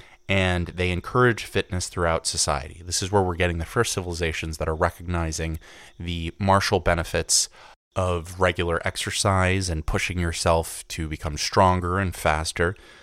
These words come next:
The best example of a civilization utilizing fitness for political and military purposes is probably the Persian Empire. The Persians demanded strict physical fitness from people,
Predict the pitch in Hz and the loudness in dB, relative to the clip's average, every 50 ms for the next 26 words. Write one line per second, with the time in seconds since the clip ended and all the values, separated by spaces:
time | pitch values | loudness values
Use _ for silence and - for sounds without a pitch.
0 | - - - _ _ - 101 104 98 95 101 107 110 - - 120 107 104 110 107 | -20 -20 -20 _ _ -6 -4 -2 2 6 6 6 6 4 -2 -2 0 2 4 4
1 | 110 - 120 123 - 120 - - 131 123 123 127 123 117 127 123 120 - 123 127 | 4 2 0 -2 0 2 2 2 2 2 2 2 4 4 4 4 4 2 0 0
2 | 131 123 120 123 123 123 123 117 120 127 120 - 127 - - 127 - - - 87 | 2 2 4 6 8 8 8 6 4 0 0 0 0 0 -2 -4 -6 -4 -4 -4
3 | 82 - - 101 101 101 - - 95 90 90 85 87 85 85 - - 87 85 82 | -2 0 2 4 4 4 4 2 2 2 2 4 2 2 2 2 4 2 2 2
4 | - 92 87 87 92 - - 101 101 - - 123 117 - - 87 82 80 80 - | 2 2 2 2 2 0 0 0 0 2 2 2 2 0 -2 -2 -2 -2 -4 -6
5 | - - 107 101 113 131 - - 110 101 - - - - 117 104 90 87 85 82 | 2 6 8 8 8 8 4 -2 -4 -6 -6 -4 2 4 4 4 4 2 0 0
6 | 82 - - - - - 82 - _ - - - - - - - - - _ _ | 0 -2 -4 -4 -6 -8 -12 -14 _ -20 -20 -20 -20 -20 -20 -20 -20 -20 _ _
7 | - - 98 92 92 - - 120 120 123 110 110 110 107 101 92 - 101 95 98 | -4 -2 0 0 0 2 8 8 8 8 8 6 4 4 4 2 2 4 4 4
8 | 95 92 90 87 - - - - 123 127 - - - 98 92 - 92 87 - - | 4 4 2 0 -2 -2 0 2 2 2 2 0 -2 -2 -2 0 -2 -2 0 0
9 | 87 87 - 87 87 90 - - - 92 82 80 - - 87 82 - - 92 117 | -2 -2 -2 -2 -4 -4 -4 -4 -2 -2 -2 -2 -2 -4 -6 -4 0 2 2 2
10 | 123 | 0